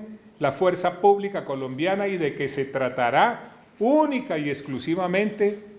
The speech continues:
de tareas de asesoría, capacitación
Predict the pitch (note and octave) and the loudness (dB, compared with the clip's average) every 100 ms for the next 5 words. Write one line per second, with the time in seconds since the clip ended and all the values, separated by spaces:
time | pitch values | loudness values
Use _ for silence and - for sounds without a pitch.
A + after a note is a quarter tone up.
0 | - C#3 C#3+ C#3+ C3+ D3 F3 F3 E3+ F3 | -10 -2 0 2 2 4 4 2 0 -2
1 | F#3 F#3 - D3+ - F3 E3 C3 D#3+ A3 | -2 -2 -2 -2 -2 -4 -4 -4 -2 2
2 | G#3+ G#3+ - - - - - F#3+ F#3 D#3+ | 2 0 -8 -18 -20 -8 2 2 4 0
3 | E3 D#3+ C#3 C3+ F3 F3+ F3+ | -2 -2 -4 -2 0 0 -2